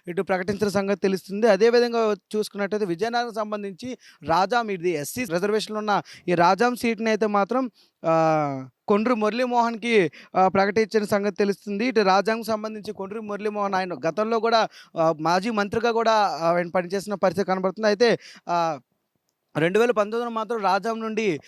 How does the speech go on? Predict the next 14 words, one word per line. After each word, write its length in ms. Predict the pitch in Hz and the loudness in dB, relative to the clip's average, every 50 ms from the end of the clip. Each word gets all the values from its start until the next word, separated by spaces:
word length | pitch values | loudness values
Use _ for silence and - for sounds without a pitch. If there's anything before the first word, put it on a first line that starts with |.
| - - - | -20 -20 -16
ఇటు 100 | - 160 | -10 -8
కంబాల 360 | 165 - 185 180 196 226 233 226 | -2 -2 0 0 2 0 0 2
జోగులు, 540 | 180 202 214 214 202 233 233 233 220 190 - | 2 2 2 2 2 0 0 2 0 0 0
ఆ, 380 | 165 170 170 165 160 156 143 127 _ _ _ _ - | 2 2 2 4 2 0 -2 -4 _ _ _ _ -4
ఎమ్మెల్యేగా 460 | - 170 180 208 220 220 226 220 208 220 | -4 -2 0 0 2 2 2 2 2 0
గెలిచిన 380 | 202 190 202 208 185 196 214 | 0 0 0 -2 -2 -6 -4
పరిస్థితి 320 | 214 202 202 180 208 185 190 | 0 0 0 0 0 -4 -4
కనబడుతుంది. 300 | 190 185 180 170 175 175 | -2 -2 -2 -2 0 -2
అయితే 280 | 196 196 240 240 220 175 147 - - _ _ _ - | 0 0 0 0 0 -2 -6 -12 -20 _ _ _ -2
ప్రస్తుతం 340 | 160 170 160 - - 240 233 | -2 -2 -2 -2 -2 -2 0
అయితే 160 | 233 220 240 | 0 0 0
కంబాల 360 | - 202 185 196 226 233 233 | 0 0 0 0 0 -2 -2
జోగుని 300 | 196 226 220 220 220 220 | 0 -2 -2 -2 -4 -8
పాయకరావుపేట 920 | 170 - 160 180 196 202 220 226 233 233 190 226 226 196 214 220 208 180 | -6 -2 0 2 2 2 2 2 0 0 0 -2 -2 0 2 2 2 2